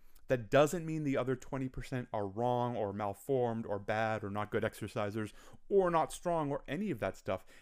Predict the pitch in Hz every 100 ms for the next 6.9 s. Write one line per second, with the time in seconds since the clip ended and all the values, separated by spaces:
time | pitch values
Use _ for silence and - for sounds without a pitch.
0 | - 123 143 110 104 143 143 170 - -
1 | 113 98 - - - - - - - -
2 | - - - - - - 180 175 127 127
3 | 127 175 175 160 - - 196 143 - -
4 | - - - - - 113 131 127 135 117
5 | 117 139 139 - 139 131 120 - 143 139
6 | 135 120 110 - 165 151 101 98 113